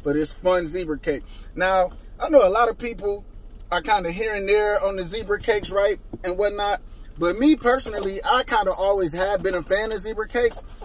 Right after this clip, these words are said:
but I liked the zebra cake rolls a lot better. Like, when they came out with the rolls for the zebra cake, I liked those better than I liked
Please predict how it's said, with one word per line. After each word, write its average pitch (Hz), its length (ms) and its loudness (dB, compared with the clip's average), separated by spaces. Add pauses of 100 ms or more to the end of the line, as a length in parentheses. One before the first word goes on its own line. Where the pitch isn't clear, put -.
(180)
but 214 300 4
I 170 140 4
liked 170 580 2
the 160 220 4
zebra 175 340 -8
cake 170 240 -6 (120)
rolls 160 680 0 (520)
a 147 100 -2
lot 165 220 6
better. 147 300 -2 (960)
Like, 139 300 -2
when 147 140 0
they 175 140 0
came 185 220 -4
out 175 140 0
with 160 100 -8
the 147 60 -4
rolls 180 340 4
for 196 120 -8
the 185 80 -6
zebra 196 260 -8
cake, 208 240 -4 (360)
I 208 100 6
liked 233 320 0
those 190 380 2
better 160 440 2 (480)
than 165 240 -4
I 170 140 4
liked 160 560 -2